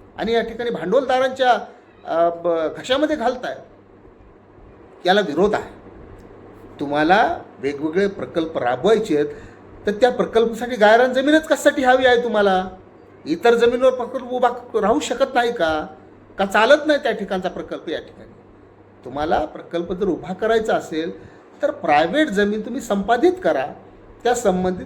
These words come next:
शेतकऱ्यांना तुम्ही त्या जमिनीचा मावेजा द्या, ती जमीन ताब्यात घ्या आणि त्या जमिनीवर तुम्हाला हवा तो प्रकल्प या ठिकाणी उभा करा, अशी आम्ही या ठिकाणी भूमिका घेत आहोत. परंतु गायरानधारकांच्या ज्या काही जमिनी आहेत,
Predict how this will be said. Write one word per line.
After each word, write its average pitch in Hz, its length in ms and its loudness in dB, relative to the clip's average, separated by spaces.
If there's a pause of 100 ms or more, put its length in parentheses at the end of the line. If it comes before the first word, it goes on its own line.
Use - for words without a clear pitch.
शेतकऱ्यांना 202 640 -4
तुम्ही 214 280 -12
त्या 233 100 -2
जमिनीचा 165 540 -4
मावेजा 185 480 2
द्या, 170 280 0 (720)
ती 262 80 -4
जमीन 208 420 0
ताब्यात 226 280 2 (120)
घ्या 135 240 -6 (360)
आणि 160 180 -6
त्या 220 220 0
जमिनीवर 147 600 -6
तुम्हाला 165 380 -10 (140)
हवा 160 280 0
तो 254 340 2
प्रकल्प - 440 -4
या 247 120 2
ठिकाणी 208 300 -8
उभा 180 160 -2
करा, 139 260 -6 (560)
अशी 156 220 -4
आम्ही 165 180 -2
या 151 60 0
ठिकाणी - 260 -8
भूमिका 139 360 -10
घेत - 240 -16
आहोत. 95 140 -14 (560)
परंतु 170 240 -4
गायरानधारकांच्या 180 1080 0 (360)
ज्या 156 100 -6
काही 156 180 -4
जमिनी 170 420 -6
आहेत, 101 180 -8